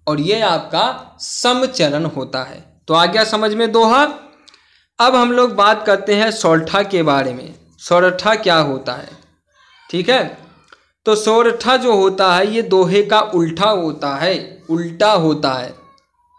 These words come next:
सोरठा दोहे का उल्टा होता है। यह अर्ध सममात्रिक छंद है। इसके विषम चरण में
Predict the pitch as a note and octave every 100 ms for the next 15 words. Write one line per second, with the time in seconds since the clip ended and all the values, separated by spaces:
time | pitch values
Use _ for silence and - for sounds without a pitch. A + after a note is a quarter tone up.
0 | - - D#3 D3+ D3+ F#3+ G3 D#3 F3 -
1 | - - D3 E3 F3 G#3+ G#3 E3+ D3+ C#3+
2 | F3+ F#3 F#3+ F#3+ G3+ G3 A#3 B3+ - -
3 | - D#3+ F3+ G3+ - G#3 G#3 G#3 G#3 G3
4 | G3 D3+ C#3 C#3 F3+ F#3 G3 G#3 G#3 B3
5 | C4+ - - G3+ G3+ B3 A#3+ F#3 G3+ C4+
6 | C#4+ C#4+ A#3 A3+ A#3 A#3 G3+ G3+ A3 C4+
7 | C#4+ C#4+